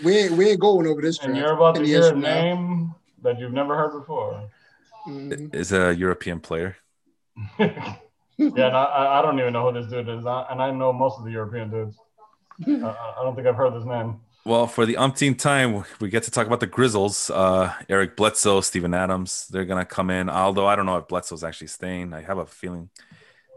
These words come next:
Speaker 3: that he's gonna be, uh, just paid to not play.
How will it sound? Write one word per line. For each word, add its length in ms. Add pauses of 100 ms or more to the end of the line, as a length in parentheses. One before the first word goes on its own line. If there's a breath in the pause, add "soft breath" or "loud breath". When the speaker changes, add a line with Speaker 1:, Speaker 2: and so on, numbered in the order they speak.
Speaker 3:
that 80
he's 140
gonna 200
be, 280
uh, 160 (580)
just 300 (500)
paid 280
to 100
not 240
play. 360